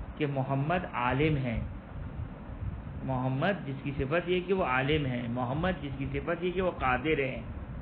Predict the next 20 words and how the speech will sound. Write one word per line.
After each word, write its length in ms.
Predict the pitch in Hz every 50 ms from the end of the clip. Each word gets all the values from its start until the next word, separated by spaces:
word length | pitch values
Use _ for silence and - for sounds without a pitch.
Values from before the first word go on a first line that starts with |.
| - - - - - - - - - - -
आप 220 | 147 160 160 170 196
नहीं 120 | 247 220
कहते 260 | 220 220 196 208 208
कि 220 | 190 185 185 170 - - - - - - - - - - - - - - - - -
आलिम 600 | 151 160 165 160 160 156 156 160 185 208 208 196 180 170 160
मोहम्मद, 680 | 151 147 143 147 151 151 151 156 156 151 139 120 - - - - - - - - - - - - -
यानी 120 | 135 139
आलिम 400 | 131 92 131 143 156 175 196 196
की 100 | 190 190
सिफत 300 | - - 156 156 170 165 151
ये 100 | 160 156
कि 100 | 151 165
वो 80 | 160 151
मोहम्मद 460 | 147 131 131 135 131 131 123 113 110
है। 140 | - - - - - - - - - - - - - - - - - - - 135
ये 60 | 131
मोहम्मद 400 | 127 123 127 135 156 180 180 - -
को 60 | 180
बेउनवान 360 | 151 151 147 139 143 156 165
आप 220 | 175 185 190 -